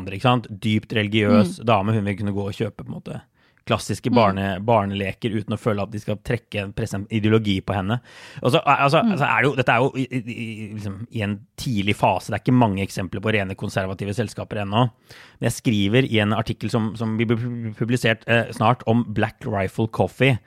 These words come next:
Speaker 1: som har forsøkt seg på å være litt sånn en kaffekjede for, for konservative. Eh, da Starbucks sa vi skal ansette hundre, eh, ti tusen flyktninger, da Trump innførte dette,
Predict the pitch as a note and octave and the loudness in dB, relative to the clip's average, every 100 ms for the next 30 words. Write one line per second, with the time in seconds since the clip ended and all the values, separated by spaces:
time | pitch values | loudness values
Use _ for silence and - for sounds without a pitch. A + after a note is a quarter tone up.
0 | _ - A2+ C3 - A#2 F#2 - - A#2 | _ -4 -2 0 0 0 0 0 0 2
1 | A#2 A2+ F#2 G#2+ G#2 G#2 - _ B2+ - | 4 4 4 0 2 0 -2 _ -4 -2
2 | A#2 - - G#2 G2+ - - G#2+ A2 - | -2 -2 0 2 2 0 2 2 2 -6
3 | _ _ - G#2+ B2+ A2 F#2+ F#2 G2 G2+ | _ _ 0 2 2 2 0 0 0 4
4 | A2 - _ _ - G#2+ A2+ A#2+ G#2+ G2 | 2 0 _ _ -2 2 2 4 4 6
5 | A#2+ A#2+ G#2+ G2+ - A2 A2 G2+ F2+ A2+ | 4 4 4 2 2 4 4 0 -2 -4
6 | A#2+ - A#2 F#2 G2 - G#2+ - D#3 A2+ | -2 0 2 0 -4 -6 -8 -4 -2 0
7 | A#2+ - A#2 - G#2 B2+ D3 C3 A2+ G#2 | -2 -2 -4 -4 -4 0 -2 -2 -4 -2
8 | - G#2 G#2 F#2+ G2 F#2 G#2 - G2 | 0 0 0 -6 -6 -6 -6 -6 -10